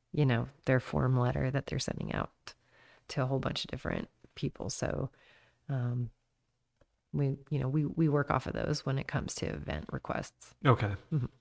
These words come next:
Speaker 1: The standard letter's fine.
Speaker 2: All right.
Speaker 1: Yeah.
Speaker 2: Cool.
Speaker 1: Yeah.
Speaker 2: All right. And that's sponsorship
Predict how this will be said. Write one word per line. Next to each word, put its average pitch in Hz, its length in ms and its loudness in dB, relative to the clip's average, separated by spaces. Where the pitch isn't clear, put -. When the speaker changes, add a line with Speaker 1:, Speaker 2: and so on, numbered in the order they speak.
Speaker 1:
The 151 80 -4
standard - 360 -4
letter's - 320 -4
fine. 151 280 -6
Speaker 2:
All 110 60 0
right. 95 180 0
Speaker 1:
Yeah. 170 160 -2
Speaker 2:
Cool. 160 320 0
Speaker 1:
Yeah. 220 160 2
Speaker 2:
All 110 60 -4
right. 117 280 -2
And 113 160 6
that's 110 220 6
sponsorship 107 840 0